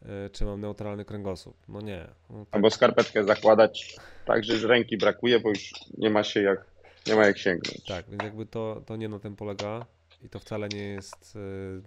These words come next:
Speaker 1: e, droga jakakolwiek do sukcesu. E,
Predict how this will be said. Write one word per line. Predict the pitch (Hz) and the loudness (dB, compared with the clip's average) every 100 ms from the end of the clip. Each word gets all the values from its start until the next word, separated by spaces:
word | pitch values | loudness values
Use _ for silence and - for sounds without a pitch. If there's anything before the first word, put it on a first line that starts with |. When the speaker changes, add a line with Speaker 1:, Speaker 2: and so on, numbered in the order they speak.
| - 92 | -20 -18
Speaker 1:
e, | |
droga | 98 101 95 92 | -10 -8 -6 -8
jakakolwiek | 95 95 92 98 95 | -8 -12 -14 -12 -10
do | 90 | -12
sukcesu. | - 95 - 98 - 107 127 _ _ _ _ _ _ _ _ _ _ _ _ _ _ _ _ - | -18 -16 -12 -12 -8 -8 -8 _ _ _ _ _ _ _ _ _ _ _ _ _ _ _ _ -12
E, | 104 101 104 104 101 | -6 -4 -4 -6 -8